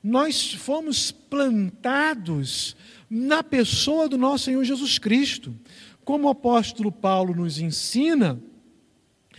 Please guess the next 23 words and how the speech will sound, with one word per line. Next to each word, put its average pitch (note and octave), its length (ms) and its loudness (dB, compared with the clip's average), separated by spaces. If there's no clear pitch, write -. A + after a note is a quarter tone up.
nós C#4+ 420 4
fomos C#4+ 480 -2
construídos A#3 880 -2
em A#3+ 120 0
cima C4 500 -2
de G3+ 100 -4
uma G3+ 220 0
base A#3 1040 0
solidificada, A#3 1400 0
em A#3 160 4
que B3+ 460 4
as - 480 2
paredes A3+ 720 2
que A#3 140 -4
nós, G#3 280 0
que F#3 160 -8
somos E3 400 -2
nós F3+ 280 0
e F3+ 40 2
a E3+ 60 2
base D3+ 380 -2
é - 20 -2
Jesus, C#3 640 -2